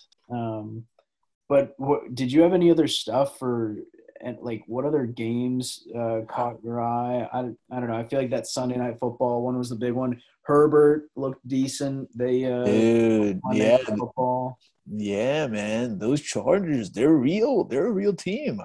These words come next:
Speaker 2: I, I bet on the Raiders, but, man, those Chargers look good.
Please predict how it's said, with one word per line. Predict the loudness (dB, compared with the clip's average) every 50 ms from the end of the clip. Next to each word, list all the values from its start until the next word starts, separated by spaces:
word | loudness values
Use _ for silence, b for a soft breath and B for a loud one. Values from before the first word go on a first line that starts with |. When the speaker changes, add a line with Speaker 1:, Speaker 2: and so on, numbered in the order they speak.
| -12 -14 -2 _
Speaker 2:
I, | 6 6
I | 8
bet | 8 8 8 8
on | 8 6
the | 4 4
Raiders, | 6 6 6 6 4 4 2 0 -2 -2
but, | 2 4 4 6 4 2 0 -6 _ _ _ _ _ _ _ _ -12 -8 -2 2
man, | 2 4 4 4 4 2 0
those | -2 -2 -4 0
Chargers | 2 4 4 4 2 -4 -8 -10 -10
look | -12 -12 -14 _ -10
good. | -8 -8 -8 -10